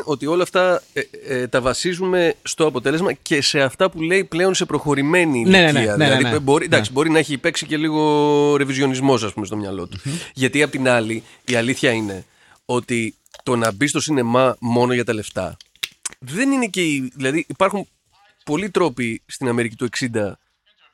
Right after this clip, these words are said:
Speaker 1: και σε οποιοδήποτε μέρος, οποιαδήποτε χρονιά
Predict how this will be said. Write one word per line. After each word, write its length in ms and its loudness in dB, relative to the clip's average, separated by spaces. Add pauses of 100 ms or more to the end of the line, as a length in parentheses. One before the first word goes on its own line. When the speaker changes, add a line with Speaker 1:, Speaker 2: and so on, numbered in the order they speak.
Speaker 1:
και 100 -4
σε 100 0
οποιοδήποτε 600 0
μέρος, 640 2
οποιαδήποτε 560 -2
χρονιά 480 -2